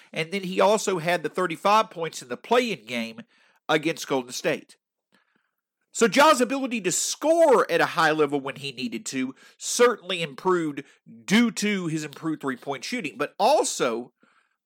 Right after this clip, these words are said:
there were eleven different occurrences from March first on in which Ja had ten or more assists. So we look at Ja's season, and we're saying, "Okay,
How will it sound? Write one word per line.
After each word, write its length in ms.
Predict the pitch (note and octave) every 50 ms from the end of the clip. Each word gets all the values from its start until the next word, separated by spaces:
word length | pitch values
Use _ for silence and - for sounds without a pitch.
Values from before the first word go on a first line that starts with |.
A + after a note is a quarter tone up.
| _ _
there 140 | F#3+ G3+ G#3
were 200 | G#3+ G#3 F#3+ F3
eleven 460 | E3 D#3+ F3 G#3+ B3+ C#4 D#4 C#4+ B3+
different 320 | B3 B3 - B3 A#3+ A3+
occurrences 920 | F3 - - G#3+ B3 C4+ C4+ A#3+ - - - A2+ G#2+ A2 A2 - - - - _ _ _ _ _ _
from 300 | - - F#3+ E3+ D#3 D#3
March 380 | F3+ F3+ F3+ E3 - - - -
first 360 | E3 D#3+ C#3+ B2+ - - C#3+
on 360 | C3 A#2+ A2+ A2 A2 - D#3 _ _ _ _ _ _ _ _ _ -
in 100 | E3+ F#3+
which 260 | G#3+ G#3+ - - -
Ja 180 | G#3 G#3+ A3+
had 220 | G3+ G#3 G#3+ F#3+ -
ten 160 | - G3+ G3
or 60 | G#3
more 220 | F3+ G3+ G3+ G#3 G#3+
assists. 580 | G3+ - - C4+ A#3+ E3 - - - - - _ _ _ _ _ _ _ _ _ _ _ _ _ _ _ _ _ _ _ _ _ _ _ _ _ _ _ _ _ _ _
So 200 | - - B3+ C4
we 160 | B3+ C4+ C4
look 280 | A#3+ A#3 D#4+ F#4 F4+ F#4
at 140 | F4+ D#4 G3+
Ja's 400 | E3+ A3 B3 A#3+ B3 A#3+ G#3+ -
season, 540 | - - A3+ G#3+ G#3 F#3+ D#3+ - A#2 G2+ - _ _ _ _ _ _ _ _ _ _ _ _ _ _ _ _
and 160 | - G3 A3
we're 140 | A3 A3+ A3+
saying, 380 | - - - B3 B3+ A#3+ A3 G#3+
"Okay, 480 | A#3 C#4+ A#3+ - - F3+ C#3 A#2+ -